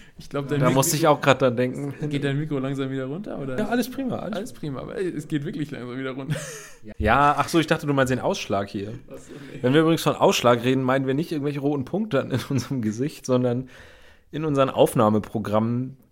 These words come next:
Speaker 2: Wie sagt man das?
Speaker 1: Ja, der Pegel?
Speaker 2: Der Pegel. Ja, nee, der Pe-, ja, okay, der Pegel. Hast du noch was zu Kindergeburtstagen?
Speaker 1: Wo waren wir? Wir sind gerade von blinde Kuh auf, äh,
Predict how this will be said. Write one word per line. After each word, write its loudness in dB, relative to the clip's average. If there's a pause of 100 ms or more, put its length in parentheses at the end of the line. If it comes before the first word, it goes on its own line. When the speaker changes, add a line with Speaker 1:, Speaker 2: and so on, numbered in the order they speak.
Speaker 2:
Wie -12
sagt -10
man -8
das? -10 (340)
Speaker 1:
Ja, -18
der -8
Pegel? -10 (360)
Speaker 2:
Der -8
Pegel. 2 (220)
Ja, 0
nee, 4
der 6
Pe-, -2
ja, 0
okay, -4
der -4
Pegel. -8 (1040)
Hast 0
du 4
noch 2
was -2
zu -6
Kindergeburtstagen? 0
Speaker 1:
Wo 0
waren -2
wir? -4
Wir -8
sind -10
gerade -6
von -10
blinde -6
Kuh -10
auf, -8
äh, -10